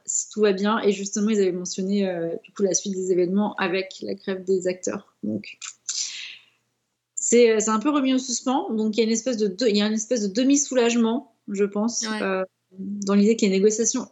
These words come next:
Speaker 1: aient pu enfin aboutir à quelque chose, mais il y a quand même encore une petite incertitude sur, euh, sur, euh, sur les modalités avec, euh, les grèves des acteurs.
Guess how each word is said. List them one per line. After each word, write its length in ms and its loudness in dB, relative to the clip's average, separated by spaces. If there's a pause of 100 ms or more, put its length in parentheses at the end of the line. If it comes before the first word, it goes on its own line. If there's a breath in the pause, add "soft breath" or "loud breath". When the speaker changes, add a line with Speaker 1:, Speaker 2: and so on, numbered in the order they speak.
Speaker 1:
aient 140 2
pu 140 -6
enfin 260 -2
aboutir 320 0
à 60 -2
quelque 180 0
chose, 240 -2
mais 260 4
il 40 0
y 40 2
a 60 -4
quand 140 -2
même 160 0
encore 200 0
une 100 0
petite 160 -6
incertitude 720 -2
sur, 320 -8
euh, 140 0 (1120 loud breath)
sur, 460 -2
euh, 340 0
sur 160 -4
les 140 4
modalités 500 4
avec, 300 0
euh, 160 0
les 140 0
grèves 220 0
des 180 2
acteurs. 500 -2